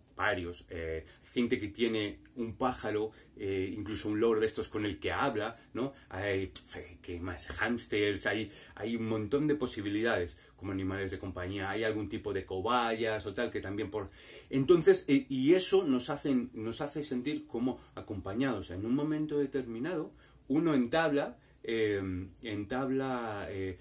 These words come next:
conversaciones <laughs> y hacen muchísima compañía, muchísima compañía. ¿Qué pasa? Que también este tema de los animales tiene su, su, su lado, ¿no? Hay que tenerles atendidos, hay que comprar comida,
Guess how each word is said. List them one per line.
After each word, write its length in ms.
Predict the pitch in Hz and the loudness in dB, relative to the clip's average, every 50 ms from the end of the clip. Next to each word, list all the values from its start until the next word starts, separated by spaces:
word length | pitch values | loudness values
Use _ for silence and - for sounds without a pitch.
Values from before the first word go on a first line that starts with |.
| - - - | -14 -12 -8
conversaciones 1040 | - 110 101 98 - 87 - - 135 147 160 165 147 151 156 156 196 190 - - | -6 -4 -4 -4 -6 -8 -4 0 4 4 4 4 4 0 -2 -4 -6 -6 -6 -8
<laughs> 760 | 147 131 - - - - - - - - - 135 131 131 - - | -10 -8 -8 -8 -10 -12 -16 -18 -18 0 4 6 6 6 4 -2
y 160 | 120 110 117 - - | 0 0 0 0 0
hacen 380 | - 131 139 - 165 143 120 107 | -2 -4 -2 2 2 2 2 2
muchísima 600 | 104 104 - - 151 - 202 185 180 170 - - - - | 0 -2 -4 -4 -6 -4 -4 -4 -2 -4 -4 -6 -10 -8
compañía, 720 | - 110 107 101 90 - 92 92 113 127 123 101 85 78 80 - - - - | -6 -6 -6 -6 -6 -6 -4 -2 -2 -2 -2 -2 -4 -6 -12 -18 -20 -20 -18
muchísima 460 | - 110 110 - 131 127 135 165 156 - | -16 -14 -14 -12 -14 -14 -12 -14 -14 -14
compañía. 320 | 113 104 101 98 98 - 123 - - - - - - - - - - - _ - _ _ - - - _ - _ | -16 -20 -20 -20 -20 -20 -20 -20 -20 -20 -20 -20 -20 -20 -20 -20 -20 -20 _ -20 _ _ -20 -20 -20 _ -20 _
¿Qué 120 | - - - | -2 0 2
pasa? 460 | - 185 185 - - 113 104 95 - | 6 6 4 4 4 0 -2 -2 -2
Que 180 | - 101 90 87 | -4 -4 -4 -4
también 500 | - - 85 82 80 90 98 101 101 110 | -4 -6 -6 -6 -4 -4 -4 -2 -2 -4
este 320 | 110 - - - 123 113 | -4 -6 -6 -6 -6 -4
tema 240 | - 127 123 123 127 | 0 0 2 2 2
de 80 | 127 | 2
los 140 | 135 143 151 | 0 0 0
animales 400 | 180 180 185 190 190 190 185 185 | 2 2 4 6 6 4 4 2
tiene 240 | - 143 139 143 139 | 2 2 4 4 2
su, 320 | - - 123 110 110 - - | 2 0 -2 -2 -4 -6 -10
su, 640 | - - - 95 85 82 85 85 87 87 87 85 85 | -14 -12 -10 -8 -8 -8 -8 -8 -10 -10 -10 -12 -12
su 240 | - - 107 101 | -10 -10 -4 -2
lado, 580 | 95 92 95 101 104 104 104 107 101 101 98 95 | 0 2 2 2 2 4 4 4 4 4 4 2
¿no? 160 | 90 110 151 - 90 - | 0 -2 -2 -2 -4 -4
Hay 140 | - 80 80 | -4 -6 -6
que 180 | - 95 87 | -2 -2 -2
tenerles 540 | 85 - - 87 87 92 92 92 90 87 - | -2 -2 -2 -2 0 0 -2 -2 -4 -4 -6
atendidos, 720 | 90 85 90 101 117 143 147 139 139 135 131 120 117 - - - - - - - | -6 -6 -2 0 2 4 6 6 6 6 6 4 2 0 -6 -14 -20 -20 -16 -4
hay 300 | - 107 104 107 107 101 | 0 2 2 2 2 2
que 180 | 107 101 95 | 0 0 0
comprar 400 | - 104 98 92 92 87 85 80 | 0 -2 -2 -2 -2 -4 -4 -6
comida, 720 | - 92 90 110 135 147 143 131 123 117 110 107 101 104 | -6 -6 0 2 4 6 6 6 4 4 2 -2 -6 -8